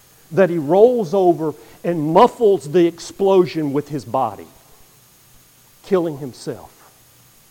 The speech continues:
but saving his friends.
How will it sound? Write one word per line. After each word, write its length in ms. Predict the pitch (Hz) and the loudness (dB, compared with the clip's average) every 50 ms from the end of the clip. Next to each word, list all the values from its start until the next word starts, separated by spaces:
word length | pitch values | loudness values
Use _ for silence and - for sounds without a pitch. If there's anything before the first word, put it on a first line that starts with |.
| _ _ _ _ _ - - _ _ _ _ _ _ _ _ _ _ - | _ _ _ _ _ -20 -20 _ _ _ _ _ _ _ _ _ _ -14
but 140 | 139 156 - | -14 -12 -12
saving 580 | - - - 180 170 156 131 120 113 110 95 90 85 _ _ _ _ _ _ _ _ _ _ _ _ _ _ _ | -10 -6 -4 -4 -4 -4 -6 -10 -14 -18 -20 -20 -20 _ _ _ _ _ _ _ _ _ _ _ _ _ _ _
his 160 | 156 135 - | -16 -14 -14
friends. 540 | - - 131 117 104 87 _ _ - - - | -14 -18 -20 -20 -20 -20 _ _ -20 -20 -20